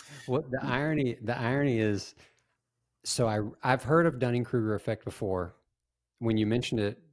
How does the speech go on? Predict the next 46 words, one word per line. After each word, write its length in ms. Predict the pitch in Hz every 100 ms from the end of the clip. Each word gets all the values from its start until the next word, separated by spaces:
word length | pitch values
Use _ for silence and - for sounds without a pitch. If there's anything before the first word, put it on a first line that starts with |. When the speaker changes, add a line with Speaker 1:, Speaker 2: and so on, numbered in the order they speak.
| -
Speaker 1:
um, 300 | 104 92 90
as 220 | 110 92 -
you 140 | 120
know, 100 | 98
when 100 | 95
I 80 | 92
said, 160 | -
"Hey, 120 | 104 110
what 180 | 110
should 100 | 104
we 80 | 101
talk 240 | - 98 -
about 240 | 95 92
on 100 | 98
this 140 | 95 -
episode?" 360 | 101 - 98
and 100 | 92
you 80 | 95
mentioned 300 | 95 87 98
this, 160 | 95 - - - - _ _ _ -
it, 240 | 123 - -
it 220 | 123 127
rang 420 | 139 127 113 139
a 60 | 151
bell, 480 | 104 107 110 139 147
but 160 | 113
I, 140 | 107 104 -
I 100 | 110
couldn't 340 | - 151 147
have 120 | 135
articulated 580 | 104 95 120 110 107 95
what 200 | 92 92
it 80 | 95
was. 280 | 92 87 82
So 120 | 110
I 20 |
went 220 | 98 131
back 220 | 110 98 -
and 100 | 101
looked 140 | 110
Speaker 2:
Mm-hmm. 100 | 113
Speaker 1:
it 20 |
up. 100 | 101
I 40 | 101
was 80 |
like, 120 | 104